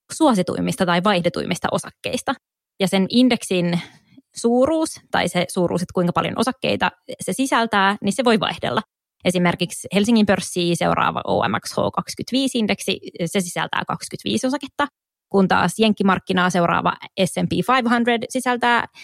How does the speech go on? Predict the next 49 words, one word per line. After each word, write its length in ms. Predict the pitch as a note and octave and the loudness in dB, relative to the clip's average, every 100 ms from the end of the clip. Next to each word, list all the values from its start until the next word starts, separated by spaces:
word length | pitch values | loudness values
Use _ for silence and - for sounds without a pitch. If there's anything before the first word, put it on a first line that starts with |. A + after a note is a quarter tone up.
| - _ | -20 _
viisisataa 480 | D#4+ F#3+ E3+ E3 - | 0 0 -2 -2 0
osaketta. 440 | - - - - - _ _ _ - | -2 -4 -8 -6 -8 _ _ _ -2
Mut 120 | F#3 | 0
se 60 | G3 | 2
pointti 260 | C#4 C#4 A3+ | 2 2 2
kuitenkin 420 | F#3+ F#3 - - | 2 4 2 -2
on 120 | - - | -4 -2
se, 160 | F#3 | 0
että 160 | E3+ - | 0 -2
kun 180 | E3+ E3+ | -4 -2
sä 80 | F3 | -2
sijoitat 260 | F3 E3 E3+ | -2 -4 0
indeksiin, 600 | B3 B3 G3 - E3+ E3 | 4 4 2 0 0 2
niin 160 | D#3+ - | 0 0
sä 100 | F#3 | 2
ostat 240 | F#3+ - - | 2 2 -4
ikään 300 | F3 - E3+ | -2 -2 -2
kuin 100 | F3 | -4
sitä 200 | - D#3 | -4 -6
koko 240 | F#3+ F#3 F3 F3+ - | -2 2 0 -2 0
markkinaa 640 | G3 F#3+ - - - - - | 4 4 2 -8 -6 -2 -2
yhdellä 220 | D#3 D3+ - | -2 -4 -4
kertaa. 500 | - G3+ G#3 A3 A#3 _ _ _ _ | -6 -4 0 0 0 _ _ _ _
Silleen, 340 | - E3+ E3 E3 | -4 0 0 -2
että 120 | D#3+ | -4
niinku, 140 | F3 E3 | -6 -2
tässä 260 | B3 - B3+ | -2 0 2
on 40 | |
nyt 140 | G#3 E3+ | 0 0
viisisataa 440 | E3 - E3+ D#3+ | -2 -2 0 0
osaketta, 420 | - - F#3 - | -2 -10 -10 -4
jolle 160 | E3+ F#3 | -4 -2
jengi 260 | E3 - | -4 -4
käy 140 | - F3+ | -2 -2
eniten 300 | F3+ F3+ F#3 | -2 -4 -4
kauppaa 380 | - E3+ - - - | -2 -4 -2 -4 0
Jenkeissä, 520 | F#3+ B3+ D#4 C#4 C4+ G3+ | 2 2 2 0 -2 0
ja 80 | F3 | 2
mä 100 | E3+ | 2
ostan 240 | - E3+ | 2 -2
nyt 140 | E3+ F3+ | -2 0
vaan 240 | F3 F3 - | 0 0 2
niitä 320 | A#3+ C#4 B3 G3 | 4 4 2 2
yhdessä 260 | F#3 - F#3 | 0 -2 -2
korissa, 380 | B3 B3+ - - | -2 0 -4 -2
enkä 220 | F3 E3 | 0 0
lähde 160 | E3+ E3 | -2 -2
silleen 400 | - E3+ E3 E3+ | -6 -6 -4 -4
niinku 300 | D#3+ D#3+ F3 | -4 -4 -8